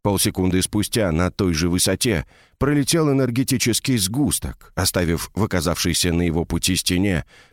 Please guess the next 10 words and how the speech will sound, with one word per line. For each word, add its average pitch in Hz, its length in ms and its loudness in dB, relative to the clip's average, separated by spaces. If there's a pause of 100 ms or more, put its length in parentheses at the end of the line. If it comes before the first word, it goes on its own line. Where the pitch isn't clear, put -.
приличных 131 720 2
размеров 87 580 0
дыру. 87 460 -2 (760)
Отборная 131 640 2
ругань, 87 580 0
донёсшаяся 78 720 0
через 85 300 0
образовавшееся 85 920 0
слуховое 85 600 2
отверстие, 80 680 -2